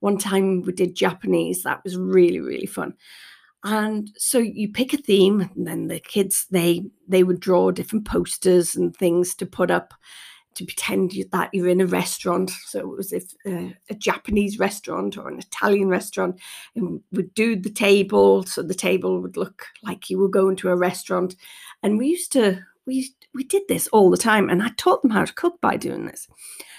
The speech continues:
And so what we used to do was we used to do a three-course meal. So I used to cook with everybody. So I would cook, um,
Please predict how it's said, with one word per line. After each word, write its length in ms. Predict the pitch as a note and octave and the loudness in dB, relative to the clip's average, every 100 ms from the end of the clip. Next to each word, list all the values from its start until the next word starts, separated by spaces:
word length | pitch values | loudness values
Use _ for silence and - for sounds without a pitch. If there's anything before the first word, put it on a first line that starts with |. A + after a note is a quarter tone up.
| - | -10
And 220 | - G#3 | -8 -4
so 180 | G#3 A#3+ | 0 2
what 300 | A3 C4 D#4 | 2 2 4
we 80 | D#4 | 4
used 320 | D4 D4 - | 4 2 -2
to 80 | - | -4
do 240 | F3+ B3+ | 0 2
was 240 | F3+ F#3+ A3 | 2 -4 -6
we 100 | B3 | -2
used 180 | B3+ - | -2 0
to 60 | F3+ | 2
do 140 | F#3 | 2
a 40 | |
three-course 680 | F3+ - A#3+ A#3+ G3 F#3+ - | 0 0 -2 2 2 2 2
meal. 300 | A3 E3+ - _ - - _ | 2 0 -2 _ -20 -20 _
So 320 | - E3+ E3 - | -2 2 2 2
I 180 | G3 C4+ | 4 6
used 300 | C#4+ C#4+ - | 4 2 -4
to 80 | - | -4
cook 340 | A3 G#3 - | -4 -4 -6
with 160 | - E3+ | -4 -4
everybody. 580 | E3+ - - - - _ _ - - _ | -6 -12 -16 -16 -16 _ _ -20 -20 _
So 300 | - F#3+ E3+ | 0 2 4
I 180 | - F3 | 2 0
would 220 | E3+ - | -2 -2
cook, 320 | - F3+ - - - _ _ _ - | -2 -4 -4 -12 -20 _ _ _ -12
um, 400 | F2 E2+ E3+ - | -8 -6 -6 -8